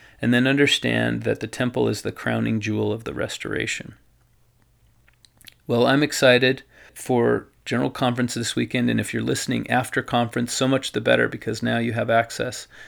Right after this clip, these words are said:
to everything that was spoken, and you can prepare yourself even better for Easter. Uh, we are in the season, we don't know exactly the date of the first vision, but we're in the season where,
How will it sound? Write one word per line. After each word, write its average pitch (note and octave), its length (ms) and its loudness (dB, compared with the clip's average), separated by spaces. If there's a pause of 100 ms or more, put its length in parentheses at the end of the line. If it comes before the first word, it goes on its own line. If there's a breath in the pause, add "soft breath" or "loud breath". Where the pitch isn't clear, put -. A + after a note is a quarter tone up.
(140)
to - 140 -8
everything A#2+ 360 0
that A#2+ 100 -2
was A#2 140 -8
spoken, A#2+ 540 -6 (680 loud breath)
and A2+ 360 2
you A#2 160 0
can A#2 220 -2
prepare A2+ 320 -4
yourself A#2 480 0
even C3 260 0
better A#2+ 220 2
for - 160 -6
Easter. A2+ 560 -4 (640 soft breath)
Uh, A2+ 220 -6
we B2 240 2
are B2 280 8
in B2+ 180 2
the B2 40 2
season, D3 480 2
we C3+ 80 4
don't B2 160 0
know A#2+ 120 0
exactly B2 680 2
the A#2+ 100 -4
date A#2 300 -2
of A#2+ 100 -12
the B2 80 -10
first - 300 -6
vision, A2 300 -4
but F2+ 140 -6
we're G#2+ 80 -6
in A#2 100 -2
the B2+ 60 0
season A#2 560 -4
where, A2+ 380 -2